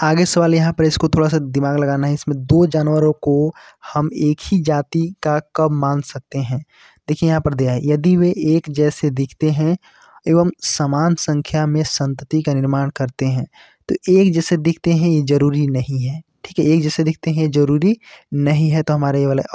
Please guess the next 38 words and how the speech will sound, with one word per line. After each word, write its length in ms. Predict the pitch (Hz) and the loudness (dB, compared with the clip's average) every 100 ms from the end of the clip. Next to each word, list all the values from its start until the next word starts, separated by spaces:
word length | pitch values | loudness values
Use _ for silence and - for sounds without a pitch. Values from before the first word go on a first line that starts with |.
| 147 | -4
विकल्प 400 | 135 131 139 123 | -4 -2 -4 -4
गलत 300 | 127 127 - | -4 -4 -6
हो 60 | |
जाएगा। 260 | 127 131 147 175 - - _ - | -6 -4 -4 -6 -14 -20 _ -4
देखिए 220 | 151 139 | -2 0
आगे 180 | 143 156 | 0 0
है, 240 | 156 190 - - - _ | 0 -2 -4 -20 -20 _
यदि 420 | 151 165 170 202 180 | 2 2 4 2 4
इनमें 260 | 170 180 | 4 2
समान 520 | 175 - 151 147 170 | 0 -2 0 2 2
संख्या 380 | 170 160 147 160 | 0 0 0 0
में 140 | 151 139 | 0 2
गुणसूत्र 460 | 147 - 139 147 | 0 0 -4 -2
होते 340 | 139 135 131 143 | -2 -2 -4 -2
हैं, 240 | 131 131 | -2 -4
तो 140 | - | -6
गुणसूत्र 400 | 139 151 - 151 | -2 -2 -2 -2
भी 80 | 143 | -2
से 100 | 143 | -4
कोई 180 | - 135 | -2 -2
दि-, 380 | 131 - 143 139 | -4 -6 -4 -2
वैल्यू 260 | 139 139 | 0 0
नहीं 140 | 143 147 | 0 0
है, 60 | |
यहाँ 120 | 147 131 | -2 -2
पर 140 | 143 | -4
इसको 240 | 131 - | -4 -4
हटाते 340 | 147 139 135 147 | -4 -4 -4 -4
हैं। 180 | 160 180 - - - - | -4 -6 -14 -20 -20 -4
And 160 | 160 165 | 0 2
यहाँ 220 | 160 175 | 2 2
पर 120 | 175 | 0
दिया 200 | 160 160 | 2 0
है, 100 | 160 165 | 0 2
यदि 220 | 156 160 196 | 2 4 2
इसमें 360 | 170 - 170 160 | 0 0 2 2
नाइंटी 440 | 143 139 147 156 | 2 0 0 -2
फ़ाइव 340 | - - 165 | -2 0 -2